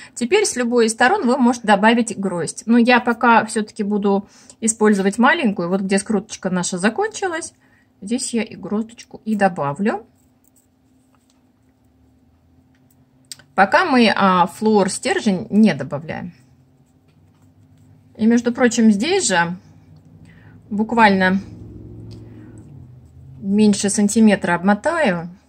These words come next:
И, между прочим, здесь я сделаю маленькую веточку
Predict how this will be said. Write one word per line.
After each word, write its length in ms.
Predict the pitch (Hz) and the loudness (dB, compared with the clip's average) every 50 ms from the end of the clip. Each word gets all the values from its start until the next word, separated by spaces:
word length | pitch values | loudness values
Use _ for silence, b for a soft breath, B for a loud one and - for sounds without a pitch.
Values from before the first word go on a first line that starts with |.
| _ _ _ _ _ _ _ _ | _ _ _ _ _ _ _ _
И, 120 | - 214 214 | -2 0 2
между 320 | 208 208 202 190 208 220 | 2 2 2 0 -2 -4
прочим, 380 | 226 269 339 359 - - 196 190 | -4 -6 -6 -6 -4 -2 -2 -2
здесь 260 | 185 202 277 302 - | -2 -4 -6 -6 -4
я 100 | 202 185 | -4 -4
сделаю 460 | 185 185 208 240 254 247 220 196 180 - | -2 -2 -2 -2 0 2 0 0 0 -2
маленькую 560 | 175 190 208 226 233 214 202 196 - 190 185 175 | -2 0 2 4 4 4 2 0 -2 -6 -6 -6
веточку 720 | 170 170 170 - 170 - - - - - 165 170 170 | -6 -8 -10 -10 -12 -14 -14 -16 -16 -14 -12 -12 -12